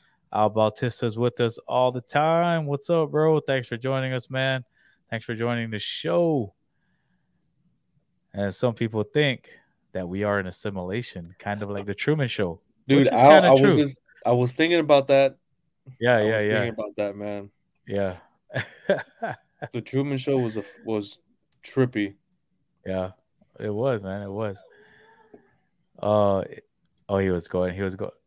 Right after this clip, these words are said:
Speaker 1: I was kinda tapping into what we were talking about.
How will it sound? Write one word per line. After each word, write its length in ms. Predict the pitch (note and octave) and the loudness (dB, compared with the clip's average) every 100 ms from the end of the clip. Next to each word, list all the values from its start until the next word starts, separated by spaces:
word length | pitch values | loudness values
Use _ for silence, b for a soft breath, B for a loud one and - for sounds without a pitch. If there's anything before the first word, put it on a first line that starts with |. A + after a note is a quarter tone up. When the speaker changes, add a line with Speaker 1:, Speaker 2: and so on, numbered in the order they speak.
| - | -8
Speaker 1:
I 120 | G2 | -2
was 360 | - F2+ - _ _ _ _ _ _ | -2 -4 -12 _ _ _ _ _ _
kinda 260 | - G2 F2 | -10 -8 -6
tapping 360 | - G2+ G2 F#2+ | -4 -4 -4 -8
into 220 | F#2 F#2+ | -6 -6
what 80 | E2+ | -6
we 60 | |
were 100 | F2 | -8
talking 320 | E2+ F2 F2 E2+ | -8 -10 -10 -14
about. 180 | E2 | -14